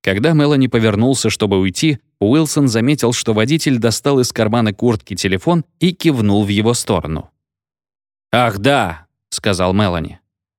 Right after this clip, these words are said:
"Во время одного из последних наших разговоров бедняга Джером сообщил мне,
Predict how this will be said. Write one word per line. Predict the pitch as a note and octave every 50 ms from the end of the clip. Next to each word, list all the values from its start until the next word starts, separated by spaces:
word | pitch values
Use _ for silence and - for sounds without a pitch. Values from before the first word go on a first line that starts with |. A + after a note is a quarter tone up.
| _ _ -
"Во | G#2+ A#2 A#2
время | A#2 B2+ B2+ B2 A#2+ A#2
одного | G#2+ A2 B2+ B2 A#2+ C#3 C3+
из | B2+ A2+ -
последних | - A#2+ A2 - B2 B2+ B2 A2+ A2+ G#2 -
наших | - A#2+ A#2 - - A2 -
разговоров | A2+ A2 G#2+ G2 F#2+ A2+ A#2 C3+ D3 C#3 A#2 G2 F2 E2+
бедняга | F2 G2+ G#2 G#2+ C3 C3 A#2 A2 B2
Джером | A2 F#2+ G2 A#2 A#2+ C3+ C#3 C3 A#2
сообщил | - - A2+ G#2+ G2+ - - C3 C3 A#2+ A2
мне, | A2 A2 G#2 F#2+ -